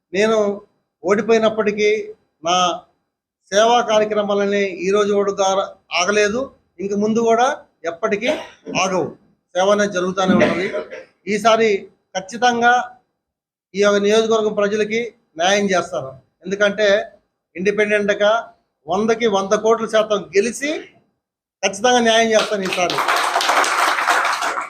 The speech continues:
ఎందుకు ఇంత ధీమాగా నువ్వు ఒక ఇండిపెండెంట్గా నిలబడుతున్నావు, ఏ పార్టీ అండదండలు లేవు, నువ్వు ఎలా అని చెప్పని మీరందరి తర్వాత క్వశ్చన్లు వేయచ్చు, కానీ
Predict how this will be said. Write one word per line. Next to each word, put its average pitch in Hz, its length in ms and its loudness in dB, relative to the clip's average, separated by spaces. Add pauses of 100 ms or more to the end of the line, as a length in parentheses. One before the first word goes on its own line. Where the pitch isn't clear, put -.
(1200)
ఎందుకు 240 520 2
ఇంత 214 220 -4
ధీమాగా 220 560 2 (120)
నువ్వు - 320 -10
ఒక 180 100 -6
ఇండిపెండెంట్గా 208 580 -2
నిలబడుతున్నావు, 202 680 -2 (220)
ఏ 190 80 0
పార్టీ 202 400 0
అండదండలు 202 460 2
లేవు, 202 260 2
నువ్వు 185 420 -4
ఎలా 208 120 4
అని 208 280 0
చెప్పని 202 460 -6 (280)
మీరందరి 208 320 -2
తర్వాత 214 680 2 (220)
క్వశ్చన్లు 220 300 -2
వేయచ్చు, 226 580 0 (140)
కానీ 202 460 0